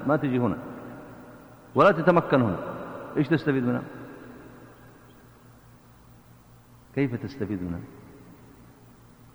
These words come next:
ولذلك يقصر أهل العلم، يقصر طلبة العلم إذا اشتغلوا بال-، بال-، بالعموميات واشتغلوا بال-،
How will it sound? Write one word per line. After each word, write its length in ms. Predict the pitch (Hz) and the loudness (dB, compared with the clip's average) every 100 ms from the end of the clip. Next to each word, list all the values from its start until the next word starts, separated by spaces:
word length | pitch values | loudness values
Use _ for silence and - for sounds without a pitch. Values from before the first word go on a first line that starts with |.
| - | -4
ولذلك 400 | 104 117 170 143 | 0 4 4 4
يقصر 500 | 147 170 - 147 131 | 4 4 4 4 6
أهل 120 | 127 | 6
العلم، 260 | 117 120 113 | 4 4 2
يقصر 320 | 113 156 135 | 4 2 2
طلبة 300 | - 143 135 | 2 2 2
العلم 360 | 127 147 160 139 - - | 0 0 0 -2 -6 -4
إذا 100 | 110 | -4
اشتغلوا 520 | 107 147 135 131 127 | 0 0 4 4 4
بال-، 300 | 113 104 95 | 2 0 0
بال-، 360 | 92 90 92 82 92 85 | -2 -4 -4 -6 -6 -2
بالعموميات 840 | 104 98 104 98 98 101 95 87 85 | -2 0 0 0 2 4 4 2 -2
واشتغلوا 500 | 85 - 85 87 85 80 | -6 -6 -6 -4 -4 -6
بال-، 380 | 76 78 - | -8 -10 -12